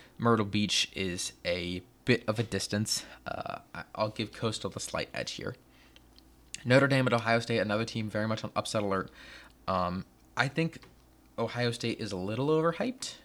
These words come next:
in my opinion. Um, I'm not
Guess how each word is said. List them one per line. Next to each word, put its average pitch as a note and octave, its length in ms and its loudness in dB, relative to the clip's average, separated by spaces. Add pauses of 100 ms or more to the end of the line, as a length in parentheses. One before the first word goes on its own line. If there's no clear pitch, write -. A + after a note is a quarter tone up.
(140)
in D#3+ 100 -4
my F3 140 0
opinion. G3 440 -2 (120)
Um, A2 400 0 (2500)
I'm B2+ 920 0
not A#2 400 4